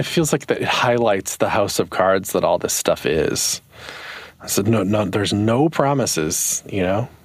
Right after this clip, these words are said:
A W S could decide S three isn't a viable business model anymore, and S three goes away, and then, then what does the internet do? You know, everybody's gotta scramble, you know? They don't, they didn't promise us that. They're not gonna do it 'cause it's pr-, probably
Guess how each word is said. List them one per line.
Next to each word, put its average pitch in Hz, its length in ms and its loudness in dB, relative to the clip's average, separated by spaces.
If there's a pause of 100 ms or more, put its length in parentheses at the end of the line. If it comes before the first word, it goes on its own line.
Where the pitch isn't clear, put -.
(140)
A 104 100 0
W 120 380 4
S 127 160 0
could - 160 -4
decide 101 580 0
S 135 260 0
three 127 320 2
isn't 107 280 2
a 98 60 0
viable 104 420 2
business 98 460 0
model 90 280 2
anymore, 87 460 2
and 87 260 -2 (800)
S - 280 -2
three 113 220 2
goes 95 240 2
away, 95 340 4
and 92 140 2
then, 92 400 0
then 101 180 4
what 90 80 4
does 85 200 0
the 87 120 2
internet 82 360 0
do? 82 180 0
You 82 140 2
know, 87 40 2
everybody's 95 320 2
gotta 90 220 0
scramble, 92 500 -2
you 87 80 0
know? 87 140 0
They 101 100 -2
don't, 120 240 -2
they 147 100 0
didn't 151 200 0
promise 80 580 -2
us - 240 -2
that. 120 320 -2 (440)
They're 131 100 2
not 123 220 0
gonna 87 180 -4
do 120 320 4
it 117 200 0
'cause 92 160 -2
it's 85 140 -4
pr-, - 220 -14
probably 87 300 0